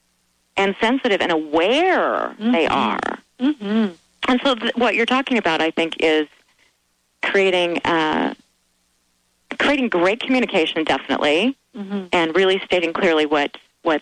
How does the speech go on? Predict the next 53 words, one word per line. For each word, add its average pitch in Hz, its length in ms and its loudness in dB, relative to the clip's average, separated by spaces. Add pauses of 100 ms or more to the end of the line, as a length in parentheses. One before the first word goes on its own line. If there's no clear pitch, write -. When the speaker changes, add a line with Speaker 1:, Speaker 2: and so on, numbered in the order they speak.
(120)
Speaker 1:
the 147 420 -4
desires 151 580 0 (140)
are. 147 500 0 (600)
Speaker 2:
And 240 120 2
yet 269 220 2
Speaker 1:
And 294 140 -8
Speaker 2:
taking 285 320 0
it 233 160 2
even, 240 320 0
I - 140 0
agree 220 220 0
with 233 140 2
everything 214 340 0
you 208 160 -2
said, 220 160 2
and 202 80 0
then 208 120 -4
taking 247 300 -4
it - 120 -2
to 233 60 0
the 220 80 2
next - 280 -6
level, 208 240 2
'cause 196 160 -8
we 240 120 -2
can 320 120 -4
be 277 120 -2
great 208 240 0
communicators 196 720 0 (400)
and 208 160 0
very, 214 340 2
in 208 80 -4
this 208 160 -2
very 202 220 2
neutral 202 420 0
business-like 190 720 -2 (240)
sense, 175 240 -2 (120)
state, 185 320 0
"This 180 140 -2
is 180 80 -12
what 185 120 2
I 185 120 0
need, 180 140 -6
this 175 160 -2
is - 60 -16
what 175 160 0
you 190 80 -2
need, 185 120 0
let's 185 160 2
create 180 240 0
a 175 60 2
win 190 180 0
here." 175 220 -6